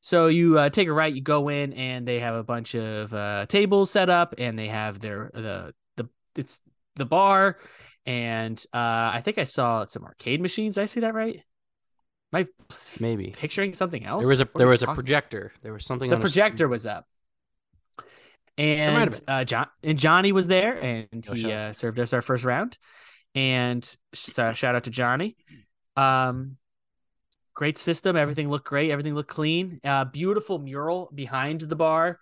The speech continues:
Speaker 1: Uh,
Speaker 2: Yes.
Speaker 1: looked, you know, probably spray painted, I would assumed, you know, over several layers. You know how they do that?
Speaker 2: Yeah.
Speaker 1: Um, but painted on, uh, with their, you know, it's their art, their amazing artwork on their cans is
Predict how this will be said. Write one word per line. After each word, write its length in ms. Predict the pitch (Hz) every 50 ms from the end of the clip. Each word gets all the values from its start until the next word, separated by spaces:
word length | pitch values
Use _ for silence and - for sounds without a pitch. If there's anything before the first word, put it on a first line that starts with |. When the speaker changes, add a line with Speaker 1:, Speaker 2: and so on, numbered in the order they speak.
| _ _ _ _ _ _ - -
Speaker 1:
Uh, 40 | 127 - 131 127 123 117 107
Speaker 2:
Yes. 20 | 127 123
Speaker 1:
looked, 280 | 127 170 185 - - 131 113 104
you 200 | - 123 127 123
know, 160 | 120 107 95 - _ _ _ -
probably 320 | - 196 190 170 170 139
spray 360 | 127 - - - 143 127 127
painted, 340 | 120 120 110 95 - 95 95
I 100 | 92 85
would 100 | 73 -
assumed, 460 | 95 - - 113 98 82 73 - - -
you 120 | - 120 117
know, 100 | 104 90
over 240 | 117 110 110 110 107 - _ -
several 300 | - 147 131 123 123 113
layers. 360 | 117 117 117 120 123 120 -
You 60 | 135
know 60 | 127 123
how 80 | 123
they 80 | 120 120
do 140 | 123 123 120
that? 220 | 127 127 131 - _ _ _ _
Speaker 2:
Yeah. 260 | - 139 190 220 226 202 _ _ _ _ _ _ _ _ -
Speaker 1:
Um, 500 | 131 123 120 117 117 113 113 110 113 123 - _ -
but 100 | 127 -
painted 360 | - - 160 151 143 156 147 135
on, 380 | 135 139 139 147 156 165 160 - _ _ _ _ _ _ _ _ _ _ -
uh, 320 | 127 123 123 120 120 120 -
with 200 | - 151 143 135
their, 300 | - 151 139 139 151 156 - -
you 240 | 160 165 - 208 202
know, 80 | 202 196
it's 140 | 190 - - _ _ -
their 320 | 170 208 240 254 262 - - -
art, 180 | 170 180 - 175
their 140 | 190 233 262
amazing 400 | 226 170 165 165 175 156 151 131
artwork 420 | 120 123 113 107 113 - - - - -
on 120 | - 120 113
their 120 | 113 113
cans 400 | - - - 127 117 110 104 - -
is 400 | 131 131 120 117 - - - -